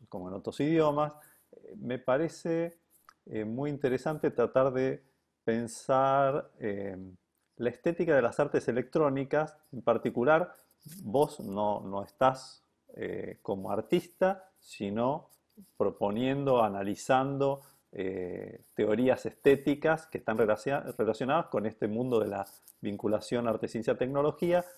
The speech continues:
o llamémosla artes electrónicas. Entonces,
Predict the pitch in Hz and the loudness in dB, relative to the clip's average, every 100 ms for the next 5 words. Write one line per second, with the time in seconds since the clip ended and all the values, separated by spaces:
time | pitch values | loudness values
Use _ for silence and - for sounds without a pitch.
0 | - _ - 104 - 107 107 104 110 117 | -20 _ -4 -2 -2 -4 -4 -2 2 2
1 | 123 - - - 107 - - 98 98 - | 0 -10 -10 -4 -4 -4 -6 -6 -6 -6
2 | 95 92 95 120 165 160 151 | -6 -6 -8 -8 -8 -4 -6